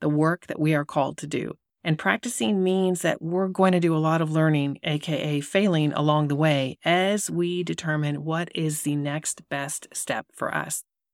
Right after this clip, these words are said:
You can find out more about this by clicking on the link in the show notes or going to stepfamilypodcast dot com forward slash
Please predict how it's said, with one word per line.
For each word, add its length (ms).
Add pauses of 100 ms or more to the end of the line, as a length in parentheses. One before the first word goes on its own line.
(140)
You 120
can 140
find 200
out 120
more 240
about 380
this 260
by 240
clicking 340
on 120
the 80
link 240
in 60
the 60
show 240
notes 380
or 120
going 420
to 180
stepfamilypodcast 1300 (280)
dot 240
com 420 (340)
forward 360
slash 420